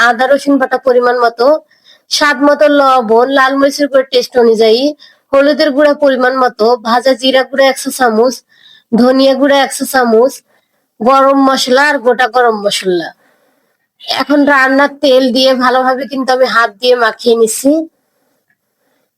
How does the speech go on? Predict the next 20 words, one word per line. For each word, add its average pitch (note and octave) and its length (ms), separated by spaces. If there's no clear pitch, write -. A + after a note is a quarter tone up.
আর B3+ 80
পেঁয়াজ D#4 260
বেরেস্তার E4+ 400
তেল D4+ 160
দিয়ে D4+ 180
কিন্তু D4+ 180
মাংসটা C4 380
আমি C#4 180
মাখিয়ে A#3+ 340
নিলাম। C#4 320
এখানে D4 280
দিয়ে C4+ 180
নিচ্ছি C4 220
টক B3 220
দই। A#3+ 220
মাংসটা C#4 480
কিছুক্ষণ C#4+ 400
রাখার C4 340
পরে C4 160
দেখবেন A3 280